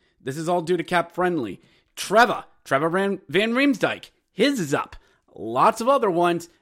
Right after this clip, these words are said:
that are going to be going out the door. So the Capitals might have some capita to work with to get some guys off the books because these guys are right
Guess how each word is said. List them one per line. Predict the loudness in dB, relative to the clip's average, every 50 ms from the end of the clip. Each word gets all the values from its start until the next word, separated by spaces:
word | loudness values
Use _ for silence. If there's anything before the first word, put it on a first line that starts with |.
| _ _
that | -2 0 2 2 2
are | 0
going | -2 -2 -2 -2 -2 -2
to | -4
be | -4 -6
going | -6 -6 -6 -6 -6 -8 -8 -6
out | -4 -4 -4 -6
the | -8
door. | -6 -4 -4 -4 -6 -8 -14 _ _ _ _ _ _ _
So | -8 -6 -6
the | -6
Capitals | -6 -4 -4 -2 -2 -2 -2 -2 -2 -2 -4 -8 _ _ _
might | -6 -2 -2 0 0
have | -2 -4 -4
some | -6 -6 -6
capita | -4 -2 -2 -2 -2 -2 -4 -4 -4
to | -6 -8 -10 -8
work | -4 -4 -2 -4 -4 -4
with | -6 -6 -6 -6 -8
to | -10
get | -8 -8 -8 -6
some | -8 -8 -8
guys | -8 -6 -6 -6 -6 -6 -6
off | -8 -8 -8
the | -8 -8
books | -6 -4 -4 -6 -6
because | -10 -12 -8 -8 -8 -8 -10
these | -10 -10 -10 -8
guys | -8 -8 -8 -8 -8
are | -8
right | -8 -8 -4 -4 -4 -4 -4